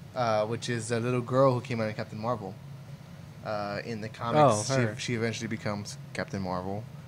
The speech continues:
Speaker 1: uh, or a version of Captain Marvel.
Speaker 2: She's coming a version of something.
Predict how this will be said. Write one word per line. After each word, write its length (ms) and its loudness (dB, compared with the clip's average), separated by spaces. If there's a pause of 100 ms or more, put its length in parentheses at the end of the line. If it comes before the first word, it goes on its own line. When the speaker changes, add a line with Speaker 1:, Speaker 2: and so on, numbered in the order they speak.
(140)
Speaker 1:
uh, 380 4
or 160 -2
a 40 -6
version 280 -4
of 100 -6
Captain 220 -6
Marvel. 400 -6 (160)
Speaker 2:
She's 200 -6
coming 360 -4
a 60 -6
version 360 -2
of 100 -6
something. 340 -8